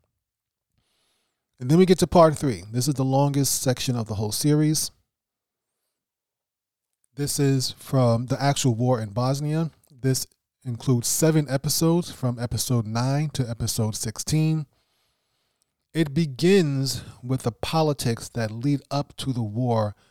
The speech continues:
in nineteen ninety-two. So I'm hoping you, I'm hoping I communicated the rising tension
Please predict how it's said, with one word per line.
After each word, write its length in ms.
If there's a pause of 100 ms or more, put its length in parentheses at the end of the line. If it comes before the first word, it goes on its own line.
(280)
in 180
nineteen 380
ninety-two. 640 (640)
So 400
I'm 220
hoping 400
you, 480
I'm 100
hoping 320
I 300 (200)
communicated 760
the 180
rising 680
tension 600